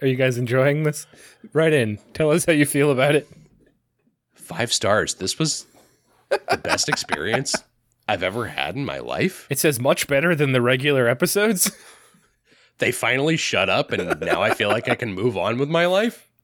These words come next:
Speaker 1: Well, hmm. Damn.
Speaker 2: Do you think there's any podcasts?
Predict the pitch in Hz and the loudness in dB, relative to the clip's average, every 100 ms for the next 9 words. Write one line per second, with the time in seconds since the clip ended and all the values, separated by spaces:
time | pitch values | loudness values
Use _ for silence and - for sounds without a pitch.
0 | - - 208 117 - _ 214 117 - _ | -20 -10 -8 -8 -16 _ -6 -6 -10 _
1 | _ 214 151 92 _ _ _ _ _ _ | _ -6 -6 -8 _ _ _ _ _ _
2 | _ _ _ _ _ _ _ _ _ 175 | _ _ _ _ _ _ _ _ _ -2
3 | 208 269 269 277 220 208 - 110 113 - | 0 0 0 0 0 0 0 -2 -2 0
4 | 120 117 | -2 -2